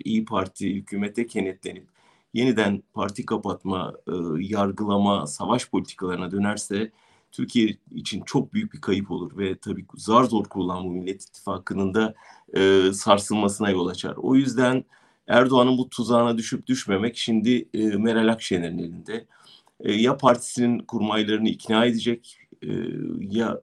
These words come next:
ve tabanın sesini dinleyecek ya da Erdoğan'ın çağrısına uyacak, H D P'nin, e, kapatılması ya da bu milletvekillerinin hapsedilmesi yolunda oy kullanacak ve Türkiye geleneksel,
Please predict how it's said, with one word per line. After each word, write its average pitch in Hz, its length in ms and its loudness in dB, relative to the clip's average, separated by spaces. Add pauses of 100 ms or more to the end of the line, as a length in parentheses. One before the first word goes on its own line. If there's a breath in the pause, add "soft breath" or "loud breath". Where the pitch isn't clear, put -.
(120)
ve 98 280 -6
tabanın 110 440 0
sesini 101 440 -2
dinleyecek 117 560 0 (520)
ya 117 240 4
da - 320 2
Erdoğan'ın 107 480 4
çağrısına 104 500 0
uyacak, 101 480 -2
H 101 160 0
D 104 120 -2
P'nin, 95 720 -2
e, 82 260 -16
kapatılması 101 880 -8 (160)
ya 92 120 -8
da 90 140 -8
bu 101 160 -14
milletvekillerinin 95 680 -16
hapsedilmesi 95 680 -12
yolunda 87 400 -14 (520 soft breath)
oy 117 200 8
kullanacak 87 560 -2
ve 107 100 -6
Türkiye 107 400 -4
geleneksel, 104 640 -2